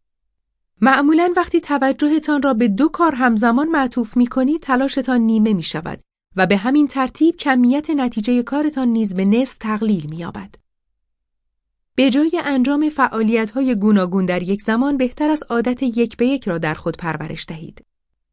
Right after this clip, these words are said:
لازمهٔ این عادت آن است که بلافاصله دست به کار انجام هر فعالیتی که سر راه شما قرار گرفت بشوید. برای مثال، بسیاری از مردم عادت دارند که ایمیل‌هایشان را از روی تلفنشان بخوانند.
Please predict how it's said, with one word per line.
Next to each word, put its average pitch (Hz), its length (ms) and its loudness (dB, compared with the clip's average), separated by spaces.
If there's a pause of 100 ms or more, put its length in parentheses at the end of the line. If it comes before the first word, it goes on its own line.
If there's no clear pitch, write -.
(260)
لازمهٔ 330 680 2
این 320 220 0
عادت 269 440 2
آن 294 180 0
است 240 300 -4
که 185 120 2
بلافاصله 262 720 2
دست 240 300 -2
به 226 80 2
کار 247 300 0
انجام 220 360 2
هر 233 220 0
فعالیتی 240 800 -2
که 370 80 2
سر 294 300 0
راه 226 260 0
شما 202 280 0
قرار 185 340 -2
گرفت 208 420 0
بشوید. - 540 -10 (880)
برای 339 380 2
مثال، 302 500 2
بسیاری 285 480 2
از 254 160 2
مردم 233 420 2
عادت 240 460 -2
دارند 220 340 2
که 208 160 -6
ایمیل‌هایشان 254 880 0
را 247 120 0
از 220 240 -2
روی 240 240 0
تلفنشان 240 720 -2
بخوانند. - 520 -12